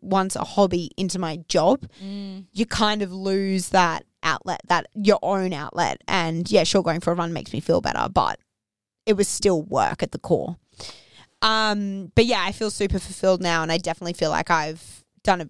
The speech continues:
Speaker 1: really big reevaluation of what makes me happy, what do I put my time and effort into now, and yeah, I've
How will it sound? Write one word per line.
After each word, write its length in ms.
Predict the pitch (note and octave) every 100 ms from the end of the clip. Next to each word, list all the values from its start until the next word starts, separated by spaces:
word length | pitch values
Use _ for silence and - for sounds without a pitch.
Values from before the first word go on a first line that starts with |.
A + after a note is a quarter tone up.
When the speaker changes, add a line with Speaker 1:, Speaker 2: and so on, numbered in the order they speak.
| -
Speaker 1:
really 400 | F#3 G3+ G3 F3
big 180 | F3 F3
reevaluation 1000 | F3+ F3 F3 E3+ E3+ E3 D#3 E3 - E3+
of 160 | D#3+ - -
what 340 | F#3+ G3 F#3+
makes 300 | F#3+ A#3 -
me 120 | F3
happy, 600 | F3 E3+ - E3+ E3+ E3+ F3+ _ _ _ _
what 240 | F3+ G3
do 100 | -
I 60 | F#3
put 140 | F#3+
my 120 | F3+ F3+
time 300 | F3+ E3 F3
and 80 |
effort 220 | E3 - F3
into 320 | D#3+ - D#3
now, 400 | C#3 G#2 F2 G#2 -
and 560 | E3 A#2+ F2+ G2+ - -
yeah, 180 | F#3 -
I've 300 | E3+ E3